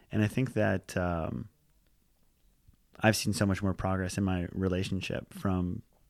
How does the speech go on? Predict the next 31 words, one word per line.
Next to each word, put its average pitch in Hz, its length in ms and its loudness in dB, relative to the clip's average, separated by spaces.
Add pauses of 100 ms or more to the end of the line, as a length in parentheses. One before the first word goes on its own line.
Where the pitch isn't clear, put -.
(120)
like, 92 180 -4
just 98 220 -2
moving 98 340 6
beyond 90 580 2 (380)
resentment 95 580 2
or 90 140 -2
judgment 98 600 0
of 90 300 -2 (100)
people 104 300 2
operating 98 440 2
in 101 80 4
the 101 80 4
world 101 320 2
in 90 80 2
a 90 40 2
way 87 140 2
that 82 140 -4
I 92 340 -2 (480)
think 95 260 2
is, 87 800 0 (440)
whether 87 300 -4
it's, 82 200 -10
like, 82 140 -10
harmful 120 520 4
or 92 100 2
damaging, 113 680 2 (500)
and 90 600 0 (580)
just, - 160 -4
like, 92 160 -2
loving 104 440 -2
fully, 120 440 2